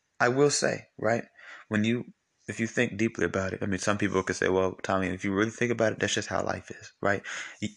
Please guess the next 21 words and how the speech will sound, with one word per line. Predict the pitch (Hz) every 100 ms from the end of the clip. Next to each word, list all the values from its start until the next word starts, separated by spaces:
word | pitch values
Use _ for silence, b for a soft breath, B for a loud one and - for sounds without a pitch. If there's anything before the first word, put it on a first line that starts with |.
| -
y-, | 104
we | 110
can | 123 101
leave | 107 113 107
this | 95 -
so-called | 98 98 - 98 92
modern | 90 92 92 92 95 92
era | 92 92 90 87 - B B 92
and | 95
we | 113
can | 110
go | 101 98
back | 98 -
to | 98
the | 90
biblical | 92 101 104 98 - 90
days | 90 90 90 -
and | 90
say, | - 92
"Well, | 90 92
hey, | 113 98